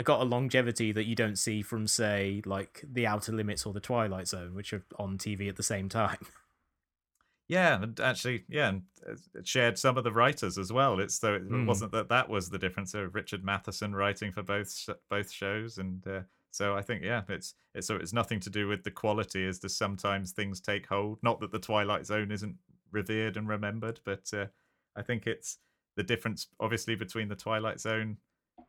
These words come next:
Speaker 2: um, which also had William Shatner in it, come to think of it, <laughs> as well, several,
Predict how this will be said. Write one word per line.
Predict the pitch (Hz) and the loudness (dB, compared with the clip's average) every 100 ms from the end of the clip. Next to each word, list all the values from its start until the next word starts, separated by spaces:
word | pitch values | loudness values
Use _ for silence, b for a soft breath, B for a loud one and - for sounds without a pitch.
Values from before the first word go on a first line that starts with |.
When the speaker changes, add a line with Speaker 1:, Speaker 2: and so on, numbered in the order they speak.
| _ | _
Speaker 2:
um, | 92 101 107 101 90 | -2 0 0 -2 -4
which | 110 110 110 | -4 -2 4
also | 120 117 101 | 4 6 6
had | 110 92 | 4 4
William | 110 107 | 4 2
Shatner | 107 101 90 117 | 2 2 2 0
in | 120 | 0
it, | - | 0
come | 120 | 0
to | 123 | 4
think | 131 135 | 4 6
of | 123 | 4
it, | 143 - | 4 8
<laughs> | 165 - | 8 8
as | 175 170 | 8 10
well, | 117 | 10
several, | 156 156 143 110 | 8 8 6 4